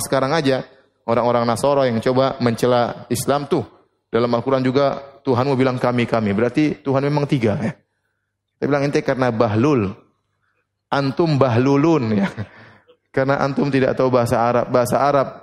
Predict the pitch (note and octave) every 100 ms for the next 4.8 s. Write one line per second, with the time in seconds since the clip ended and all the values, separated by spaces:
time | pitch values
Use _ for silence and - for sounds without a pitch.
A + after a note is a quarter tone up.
0 | - _ _ A#2+ A#2 D3+ D3 G4+ G4 _
1 | _ _ _ _ _ _ _ _ - D3
2 | D3 E3+ D#3+ C3+ B2+ B2 B2 D#3 D3 A#2+
3 | E3 - C3 E3 G3+ - _ _ _ _
4 | - A#2 G#2 G2 F#2 F2 -